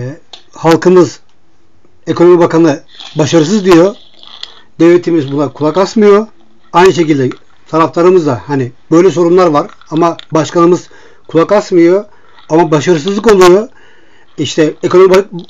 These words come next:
Ekonomi Bakanı istifa ediyor. E, hocamız da istifa veriyor. Ama istifayı, istifa hakkında başkan çıkıp veya Cumhurbaşkanı çıkıp herhangi bir açıklama yapmıyor. Süreç bu şekilde devam ediyor. Yani mesela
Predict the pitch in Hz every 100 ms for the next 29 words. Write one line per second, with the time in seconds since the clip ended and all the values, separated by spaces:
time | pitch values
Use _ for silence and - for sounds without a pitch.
0 | - - 165 185 180 196 185 196 185 -
1 | 127 - 202 208 151 156 185 247 - -
2 | - - - - - - - - - -
3 | 180 143 139 - - - 185 180 220 202
4 | 190 - - 175 170 - - 147 147 170
5 | 233 240 - - - - - 190 220 185
6 | - 180 214 214 220 - - - - -
7 | - - - 151 - 175 196 185 - 196
8 | 208 202 - - 156 170 - 190 - 185
9 | 156 175 165 185 185 - 185 - 202 -
10 | - 156 175 185 180 196 180 - 151 -
11 | 185 190 233 - 160 185 247 - - -
12 | - - - 233 220 - 226 208 185 208
13 | 190 196 185 117 110 - - - - 156
14 | 143 170 170 196 180